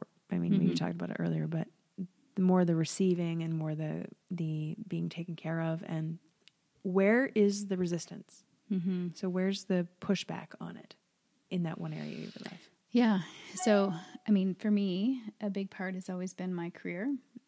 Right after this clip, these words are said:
Speaker 1: Mm.
Speaker 2: Um, and I think the big reason is because, um,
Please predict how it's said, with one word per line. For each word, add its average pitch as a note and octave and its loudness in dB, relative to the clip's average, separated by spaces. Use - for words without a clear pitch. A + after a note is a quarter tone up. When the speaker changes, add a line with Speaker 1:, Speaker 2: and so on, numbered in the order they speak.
Speaker 1:
Mm. E3 4
Speaker 2:
Um, F#3+ -4
and G#3+ 0
I G#3+ 0
think G#3 4
the G#3 2
big G3+ 0
reason F#3+ 2
is F3+ 2
because, F3+ -2
um, F3+ -2